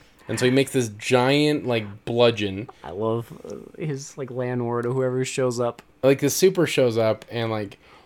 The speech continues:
Speaker 2: Walks down to the basement
Speaker 1: I,
Speaker 2: and just sees
Speaker 1: this would
Speaker 2: him
Speaker 1: be
Speaker 2: s-
Speaker 1: my, this is legit, like, no shit, this would be my reaction. This would, like, not, no fucking lie, this would be my fucking
Speaker 2: He just
Speaker 1: reaction.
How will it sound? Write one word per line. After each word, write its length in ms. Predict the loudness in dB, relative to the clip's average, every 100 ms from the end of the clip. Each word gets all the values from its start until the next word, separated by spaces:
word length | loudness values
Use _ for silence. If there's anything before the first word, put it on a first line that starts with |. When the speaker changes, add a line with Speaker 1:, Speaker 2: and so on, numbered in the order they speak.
| -2
Speaker 2:
Walks 340 | 2 2 0
down 200 | 0 0
to 80 | -2
the 60 | -2
basement 520 | 2 2 0 -10 -12 _ _ -4
Speaker 1:
I, 140 | -4 -4 -8
Speaker 2:
and 120 | -4
just 180 | -2 -2
sees 120 | 2
Speaker 1:
this 180 | 2 4
would 60 | 2
Speaker 2:
him 60 |
Speaker 1:
be 120 | 4 4
Speaker 2:
s- 80 |
Speaker 1:
my, 200 | 4 2 -2
this 180 | -2 0
is 80 | 0
legit, 640 | 2 2 4 4 4 2
like, 260 | 0 0 -6
no 480 | -6 0 4 4
shit, 500 | 2 2 2 2 0
this 220 | -4 -2 -2
would 100 | -4
be 120 | -2
my 160 | -2
reaction. 560 | -2 -4 -4 -6 -8 -4
This 160 | -2 2
would, 280 | 0 0 -12 -20 -20 _
like, 280 | 2 2 0 _ _ _
not, 520 | 0 4 6 6 4 0
no 480 | 2 4 4 4
fucking 540 | 0 -2 -2 -2 -2 -2
lie, 420 | -2 -2 -4 -6
this 200 | -4 -2
would 140 | -2 0
be 140 | -2
my 260 | -2 -2 -6
fucking 320 | -6 -4 -2
Speaker 2:
He 40 |
just 360 | -2 -2 -2
Speaker 1:
reaction. 60 | -4